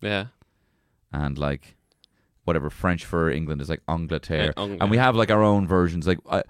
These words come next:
Speaker 2: for one, I don't understand why we don't just adopt whatever the country's called rather than try and, you know, anglicize it or
Speaker 1: Like
Speaker 2: put it in
Speaker 1: Burla.
Speaker 2: our language.
Speaker 1: Sasana.
Speaker 2: What's that?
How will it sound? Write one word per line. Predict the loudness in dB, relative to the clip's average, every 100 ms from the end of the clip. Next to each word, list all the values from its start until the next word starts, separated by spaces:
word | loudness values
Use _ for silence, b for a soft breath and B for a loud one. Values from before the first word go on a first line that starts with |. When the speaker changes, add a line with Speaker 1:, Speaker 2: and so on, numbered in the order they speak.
| B B
Speaker 2:
for | 2
one, | 4 4 2
I | 2
don't | 4
understand | 4 2 2 2
why | 4
we | 4 2
don't | 0 0
just | -6 -4
adopt | -2 2 2 0 -18 -2
whatever | 2 4 4
the | 2
country's | 0 -2 -4
called | -2 0 0 -4 -8 _ _
rather | 2 4 4
than | 0
try | 0 0
and, | -2 -8 -6
you | -4
know, | -2 -4 -4
anglicize | -2 0 -2 0 0 0
it | -2 -2
or |
Speaker 1:
Like | -2 -2
Speaker 2:
put |
it | -2
in |
Speaker 1:
Burla. | 2
Speaker 2:
our | 2 4
language. | 2 -2 _ _ _ _ _ _ -18
Speaker 1:
Sasana. | -6 -4 -4 -8 -10 _
Speaker 2:
What's | -6 -2
that? | -2